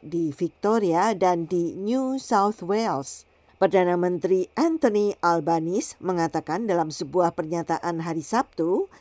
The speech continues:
tiga helikopter bersiaga untuk penyelamatan pada malam hari dan seratus lima puluh petugas tambahan bergabung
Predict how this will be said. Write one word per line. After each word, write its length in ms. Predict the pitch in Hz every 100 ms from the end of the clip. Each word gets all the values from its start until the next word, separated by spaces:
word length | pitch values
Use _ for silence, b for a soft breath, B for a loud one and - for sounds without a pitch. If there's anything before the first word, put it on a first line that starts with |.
| b
tiga 400 | 359 - 320 330
helikopter 800 | 285 262 247 240 - 190 226 214
bersiaga 880 | 208 220 - 262 269 202 214 143 - B
untuk 400 | - 160 151 190 -
penyelamatan 800 | 165 165 156 151 151 151 147 240
pada 320 | 226 151 160
malam 400 | 151 196 277 311
hari 400 | 254 233 220 285 B B 190
dan 160 | 175
seratus 560 | 147 165 165 - 262 285
lima 240 | 254 233
puluh 160 | 220 220
petugas 480 | 214 - 202 196 -
tambahan 560 | 208 180 175 185 254 330 B B
bergabung 640 | 202 175 226 233 269 220